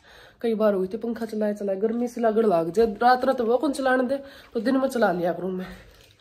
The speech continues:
और ये पहली मैं बाल, और ये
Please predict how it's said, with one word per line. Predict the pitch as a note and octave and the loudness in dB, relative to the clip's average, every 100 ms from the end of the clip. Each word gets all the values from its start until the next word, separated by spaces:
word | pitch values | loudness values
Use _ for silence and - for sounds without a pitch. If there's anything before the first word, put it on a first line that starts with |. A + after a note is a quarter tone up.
| - - - - - | -20 -20 -20 -10 -2
और | A3 | -2
ये | G#3 | 0
पहली | G#3+ G3+ F3+ | -2 -2 -2
मैं | F3 D#3+ | -4 -4
बाल, | D#3 D3+ F#3+ - - - - _ _ _ _ _ _ _ _ | -6 -4 -8 -12 -20 -20 -20 _ _ _ _ _ _ _ _
और | A#3+ C#4 C4 C4+ | -16 -4 -2 0
ये | C#4 | -2